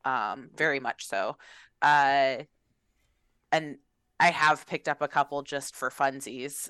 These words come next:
Um, but yeah, no, I'm usually down to try out new things. Um,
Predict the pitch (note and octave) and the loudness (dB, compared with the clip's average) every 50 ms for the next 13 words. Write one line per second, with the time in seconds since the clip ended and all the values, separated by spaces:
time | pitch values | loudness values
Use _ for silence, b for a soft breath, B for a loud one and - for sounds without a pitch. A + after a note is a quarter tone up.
0 | - - C#3+ C#3 C3 B2 B2+ C3 C#3+ C#3+ _ - D3 C#3+ C#3+ C#3+ C#3 C3+ C3+ - | -4 0 0 0 0 0 -4 -8 -14 -10 _ 0 0 2 2 2 0 0 -2 -6
1 | - - - - - - - - D3+ D#3+ E3 D3+ - _ D3+ D3+ D3+ C#3 B2+ C#3 | -10 -12 -14 -14 -14 -14 -6 0 2 2 2 2 0 _ -4 -2 0 0 2 0
2 | C#3+ C#3+ C#3+ D3 - - D3+ E3 E3+ D#3+ - D#3 C#3+ C#3+ C#3 C#3+ C3 C#3 C#3 C3+ | 0 -2 -6 -12 -18 -14 -12 -12 -10 -8 -8 -8 -8 -4 -2 0 0 0 -2 -4
3 | - - - C#3 C3+ C3 C3 A#2+ D3 C3+ C3+ C3+ - C#3 C3+ C3 C3 C#3 C#3+ C#3 | -8 -6 -2 0 0 0 -2 -4 -6 -12 -12 -10 -8 -8 -8 -8 -10 -12 -14 -14
4 | - - - D3 C#3 C3 B2+ C3 C3+ C3+ C3+ D3+ | -12 -8 -4 -4 -4 -4 -4 -6 -8 -8 -10 -14